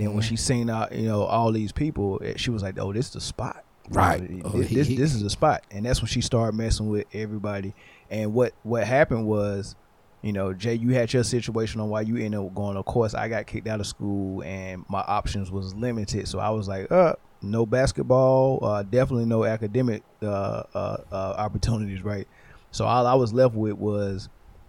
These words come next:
Speaker 1: be a statistic or go ahead and do something dramatic or drastic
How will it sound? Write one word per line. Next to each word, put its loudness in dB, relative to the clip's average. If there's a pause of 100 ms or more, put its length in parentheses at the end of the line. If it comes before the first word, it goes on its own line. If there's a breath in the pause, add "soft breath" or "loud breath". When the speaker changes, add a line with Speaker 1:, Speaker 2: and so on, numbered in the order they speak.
(240)
Speaker 1:
be 2
a 4
statistic 0
or 0
go 4
ahead 0
and -2
do 0
something -4 (200)
dramatic -4
or -2
drastic -4